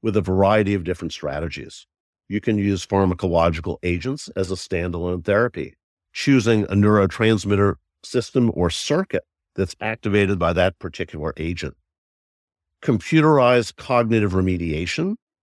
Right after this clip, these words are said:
has been shown to have excellent efficacy in people with schizophrenia and related conditions. The problem with cognitive remediation, of course, is that if it doesn't focus on skills, you can improve your cognition,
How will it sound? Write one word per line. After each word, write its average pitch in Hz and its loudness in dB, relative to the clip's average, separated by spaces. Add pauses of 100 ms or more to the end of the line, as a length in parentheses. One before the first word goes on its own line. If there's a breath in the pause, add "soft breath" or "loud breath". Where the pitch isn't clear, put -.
has 95 0
been 95 2
shown 113 4 (320)
to 120 0
have 110 2 (120)
excellent 107 -2
efficacy 151 -6 (360)
in 107 0
people 104 0
with 98 2
schizophrenia 98 2
and 95 0
related 92 0
conditions. 123 -6 (400)
The 98 -4
problem 123 2
with 101 -2
cognitive 92 2
remediation, 92 0
of 87 0
course, 87 -2
is 98 0
that 95 2 (260)
if 101 -4
it 101 -4
doesn't 110 0
focus 110 0
on 87 -2
skills, 123 0
you 113 0
can 101 0
improve 101 0
your 92 0
cognition, 85 -6